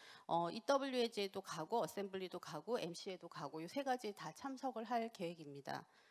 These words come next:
어, 그래서, 어, 혹시라도 뭐 의견 같은 거 있으시면은 저희 쪽을 통해서 주셔도 좋고, 뭐 필요한 뭐 가이드가 이런 게 있다라고, 어, 뭐 필요하다라고 이제 의견 주실 만한 것들이 있으면은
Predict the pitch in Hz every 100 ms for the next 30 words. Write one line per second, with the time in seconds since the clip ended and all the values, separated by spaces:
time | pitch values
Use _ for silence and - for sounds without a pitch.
0 | - - - _ - - - 240 262 254
1 | - - 180 185 - - 294 262 240 262
2 | 190 285 214 269 247 - 240 190 170 254
3 | 247 226 180 180 240 226 190 196 233 226
4 | - 277 262 240 - 180 208 202 202 147
5 | - - 285 330 - 151 147 147 - 285
6 | 269 254 214 190 - 180 226 214 175 202
7 | 214 170 - 196 180 175 180 185 - -
8 | - 156 147 - - - 311 254 269 226
9 | 185 160 175 165 - 208 233 202 185 214
10 | 196 185 180 170 165 143 - 165 214 180